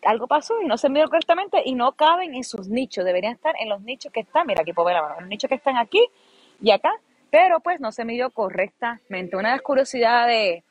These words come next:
de, de, de la vida. Pero te continuamos por aquí. Lo precolonial, lo español. Para mil ochocientos, mil ochocientos quince pasa la cédula de gracia.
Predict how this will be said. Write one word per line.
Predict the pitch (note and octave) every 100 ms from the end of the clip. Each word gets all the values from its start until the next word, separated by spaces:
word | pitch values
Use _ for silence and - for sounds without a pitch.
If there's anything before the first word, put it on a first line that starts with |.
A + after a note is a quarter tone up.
| _ _ _ -
de, |
de, | F#3 F#3 F3+
de | F#3
la | F#3
vida. | D3+ A#2 E2 - _ _
Pero | - C4
te | C#4
continuamos | C#4+ D4 E4
por | G4+ G4
aquí. | G4+ G#4 A4 - _ _ _ _ _ _ _ -
Lo | C#3+
precolonial, | G#3 G#3+ G#3 F#3+ G#3 C#4 F#4+ - _ _ -
lo | A#3+
español. | B3 - B3+ G#3+ G#3 A#3+ F4 G#4+ _ _
Para | C4 C4
mil | B3 C#4
ochocientos, | E4 D#4 -
mil | B3+ E4+ F#4
ochocientos | - E4+ E4 D#4 E4 -
quince | F4 G4 G#4 - C#4+ B3+ _ _ _ _ _
pasa | - A#3+ C#4
la | C4+
cédula | D4+ D4 C#4+
de |
gracia. | D4 F4+ G4+ - F3+ D#3